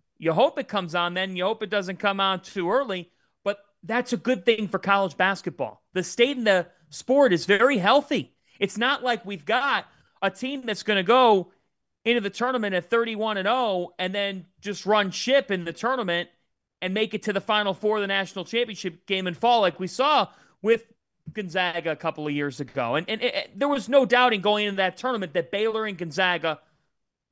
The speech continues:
were probably gonna be in the Final Four and could likely be in the national championship game, and that's what happened. This year, you could see any one of twenty to thirty combinations, and I don't think it would surprise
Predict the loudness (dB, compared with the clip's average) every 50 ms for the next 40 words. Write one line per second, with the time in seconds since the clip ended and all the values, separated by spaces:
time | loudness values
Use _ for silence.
0 | _ -10 -10 -8 -2 0 2 2 2 2 0 -2 -2 -2 -2 -2 -2 -2 -4 -2
1 | -2 0 0 0 -2 -2 -2 -2 -2 0 2 2 2 0 0 _ _ _ _ _
2 | _ -10 -8 -6 -6 -8 -6 -4 -2 -2 -2 -2 -4 -4 -4 -4 -4 -4 -4 -2
3 | -2 -2 -2 -4 -6 -10 -10 -10 -10 -10 -8 -8 -8 -6 -6 -8 -8 -8 -8 -4
4 | -4 -2 -2 0 2 0 0 0 0 -4 -2 0 0 2 0 0 0 -2 -4 -8
5 | -8 _ _ _ _ _ _ 0 2 2 2 2 0 2 4 4 2 2 0 _
6 | _ _ -2 0 0 0 2 -2 -6 -6 -6 -6 -4 -4 -4 -6 -8 _ _ _
7 | _ _ _ _ _ _ _ -2 0 2 2 2 0 -2 -2 0 2 2 2 4
8 | 4 2 2 0 -2 _ _ _ _ _ _ _ _ _ _ _ -8 -2 0 0
9 | 0 0 0 -2 -2 0 0 0 0 0 -4 -6 -4 -2 -2 0 0 0 -2 -2
10 | -2 -4 -6 -8 -12 -12 -12 -20 -20 _ _ _ -2 0 2 2 2 0 -2 -4
11 | -4 -4 -6 -6 -8 -10 -4 0 2 2 4 4 2 2 0 -2